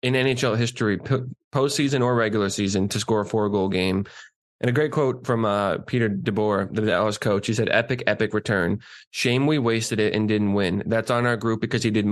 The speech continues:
he more than did his part. He tried to drag us to a win here tonight.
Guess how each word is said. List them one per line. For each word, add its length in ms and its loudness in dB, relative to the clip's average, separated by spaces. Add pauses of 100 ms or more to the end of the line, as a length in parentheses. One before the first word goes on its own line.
(120)
he 120 2
more 240 2
than 140 0
did 120 0
his 140 0
part. 400 -2 (340)
He 80 -2
tried 300 0
to 80 0
drag 320 0
us 120 -2
to 160 0
a 60 2
win 220 0
here 160 0
tonight. 420 0